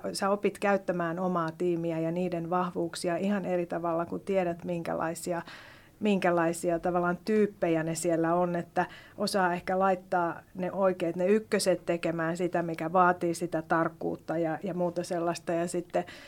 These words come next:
sitten, äh, kasit menee sitten tonne hallitukseen puhumaan asio-, asio-, suurista <laughs> linjoista ja niin poispäin, että, et si-, siitä on ollut kyllä hi-, hirveästi hyötyä mulle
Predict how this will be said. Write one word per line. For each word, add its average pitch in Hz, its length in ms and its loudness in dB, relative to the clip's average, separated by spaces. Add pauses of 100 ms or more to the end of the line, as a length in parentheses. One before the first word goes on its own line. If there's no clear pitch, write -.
(120)
sitten, 175 600 -2
äh, 170 320 -4 (100)
kasit 170 400 -2
menee 160 340 -6
sitten 151 460 -6 (360)
tonne 170 380 -6 (500)
hallitukseen 175 720 -2
puhumaan 170 460 -8
asio-, 180 300 -10 (280)
asio-, 196 300 -4
suurista 196 480 4
<laughs> 208 60 6
linjoista 240 600 10
ja 214 140 8 (300)
niin 208 160 8
poispäin, 185 460 6
että, 185 260 4 (260)
et 190 140 0
si-, 240 180 4
siitä 254 280 4
on 196 60 4
ollut 180 200 6
kyllä 185 160 0
hi-, - 120 -4 (100)
hirveästi 180 540 2
hyötyä 180 380 -2
mulle 180 360 -2